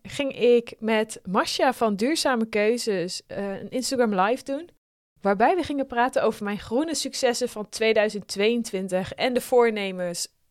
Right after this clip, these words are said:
voor tweeduizend drieëntwintig. Een superleuk gesprek, maar ik kon het maar niet downloaden. Ik dacht, anders wordt dat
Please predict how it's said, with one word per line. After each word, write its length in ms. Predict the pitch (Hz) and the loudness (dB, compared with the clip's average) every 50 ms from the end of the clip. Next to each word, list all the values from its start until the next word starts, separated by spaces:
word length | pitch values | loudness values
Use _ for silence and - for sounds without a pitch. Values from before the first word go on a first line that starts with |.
| _ - | _ -20
voor 540 | - - - 196 180 175 175 170 170 175 - - | -18 -8 -2 2 4 4 6 6 4 4 2 -2
tweeduizend 560 | - - 185 185 180 175 175 - - 165 156 - | -4 0 2 2 2 2 0 -2 -6 -10 -6 -4
drieëntwintig. 1000 | 160 156 190 240 240 208 170 - - 165 160 156 - 160 170 240 - - - - _ _ _ _ _ _ _ _ _ _ _ _ _ _ | -2 0 2 2 2 0 -2 0 0 0 0 0 0 0 0 0 0 -2 -8 -18 _ _ _ _ _ _ _ _ _ _ _ _ _ _
Een 200 | - - 269 240 | -2 0 0 0
superleuk 720 | - - - - 311 330 349 - 359 320 277 262 254 269 | -2 -2 -2 -2 -2 -4 -2 -4 -2 0 2 4 2 2
gesprek, 560 | - - 233 - - 208 185 185 214 226 - - _ _ _ _ _ _ _ _ | 0 -6 -12 -8 -4 0 0 0 0 -2 -6 -14 _ _ _ _ _ _ _ _
maar 480 | 214 240 269 277 277 277 285 277 - _ _ _ _ | 0 2 4 4 4 2 0 -2 -6 _ _ _ _
ik 160 | - 247 - | -10 -10 -4
kon 180 | - - 370 359 | -2 -2 0 0
het 100 | 349 269 | -2 -2
maar 160 | 285 285 285 | -2 -2 -2
niet 160 | 277 285 277 | -2 -2 -2
downloaden. 680 | 277 285 285 285 294 277 247 233 240 240 226 240 277 311 | -2 -2 -2 -2 0 0 2 4 4 6 4 4 0 0
Ik 80 | 262 | 0
dacht, 180 | - 269 247 - | -2 -2 -2 -2
anders 220 | 185 269 269 - | -4 -6 -4 0
wordt 140 | 277 277 269 | 0 0 2
dat 220 | - 247 240 - | 0 0 -2 -4